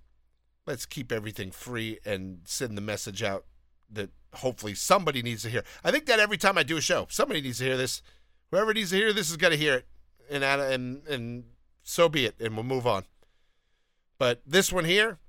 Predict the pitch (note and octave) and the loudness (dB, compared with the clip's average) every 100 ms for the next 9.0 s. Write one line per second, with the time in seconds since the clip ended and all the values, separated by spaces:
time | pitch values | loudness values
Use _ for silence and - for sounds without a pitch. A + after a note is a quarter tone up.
0 | - _ _ _ _ _ D3 C#3 B2 D3 | -20 _ _ _ _ _ -4 -4 -2 -8
1 | E3 C3+ C#3 C#3+ C#3+ D3+ D#3 - C#3+ - | -8 -10 2 4 6 4 0 0 -4 -2
2 | E3 E3+ F3+ B3+ - - - _ _ - | 4 6 6 2 -8 -20 -20 _ _ -2
3 | D#3 G#3+ F3 D#3+ F3 C#3 D3 D3 E3 E3 | 0 2 2 2 2 2 0 0 6 4
4 | D3+ D3 C#3+ C3 G#2+ - - _ _ D3 | 6 2 2 -2 -2 -8 -20 _ _ -6
5 | B2 D#3 E3+ D#3+ E3 C#3 C3+ B2 - - | 4 6 6 4 2 2 0 -6 -10 -20
6 | _ - C3 A#2+ C3+ A#2+ - F3 D3+ C#3+ | _ 0 0 0 -4 -2 4 4 2 0
7 | D#3+ D#3+ D#3+ - - C3 - D3+ E3+ E3 | 2 2 -2 -10 -4 -2 4 4 4 0
8 | F3 D3+ C#3+ C3 - D3+ E3+ A3+ C4+ - | -4 -4 -2 -2 -2 2 2 2 0 -4